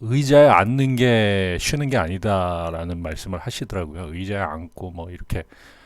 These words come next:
업무를 보고 뭐 이런 거는 쉬는 게 아니고 그냥 누워가지고 편안하게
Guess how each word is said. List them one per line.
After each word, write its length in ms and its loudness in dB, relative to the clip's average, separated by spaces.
업무를 520 0
보고 300 4
뭐 180 -6
이런 340 -8
거는 240 -6
쉬는 300 -6
게 80 -4
아니고 500 -8
그냥 260 -10
누워가지고 800 -2
편안하게 760 -2